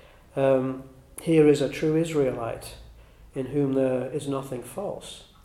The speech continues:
It's a really, um, kind of in my face, if I'm Nathanael, um, statement about me. I don't know whether he would have been um,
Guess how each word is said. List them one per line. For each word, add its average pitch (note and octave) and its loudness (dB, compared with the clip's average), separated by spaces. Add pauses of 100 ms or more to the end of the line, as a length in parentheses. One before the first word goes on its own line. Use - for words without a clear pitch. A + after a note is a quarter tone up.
(560)
It's - -12
a D3 -6
really, C3+ -2 (120)
um, B2+ -4 (760)
kind D3 0
of C3+ 2
in C#3 4
my C3+ 2
face, D3 -2 (520)
if - -6
I'm C3+ 0
Nathanael, C3 0 (300)
um, B2+ -2
statement C#3+ -4
about B2+ -4
me. D#3+ -4 (800)
I C#3 0
don't C#3+ 2
know C#3 2
whether C3+ 4
he C3+ -2
would B2+ 0
have B2+ -4
been B2+ -4 (400)
um, B2 -4